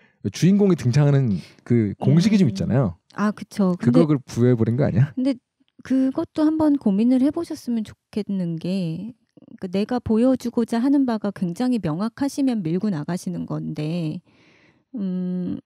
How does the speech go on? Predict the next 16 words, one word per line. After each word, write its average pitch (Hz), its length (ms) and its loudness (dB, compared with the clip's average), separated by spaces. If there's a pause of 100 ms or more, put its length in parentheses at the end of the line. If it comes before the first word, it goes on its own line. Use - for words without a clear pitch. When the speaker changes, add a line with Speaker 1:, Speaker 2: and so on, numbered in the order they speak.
(140)
Speaker 2:
내가 214 580 -2
원하는 214 520 0
방향을 190 540 0
독자에게 254 540 -2
공감을 254 520 0
얻고 226 260 -4
싶다면 196 840 0 (920)
공감을 277 440 4
얻는 208 320 4
작품들이 220 580 0
왜 190 200 2
공감을 190 480 -2
얻었는지를 175 680 -2
분석해서 196 640 -6
활용하시는 247 560 -2
것도 165 640 -4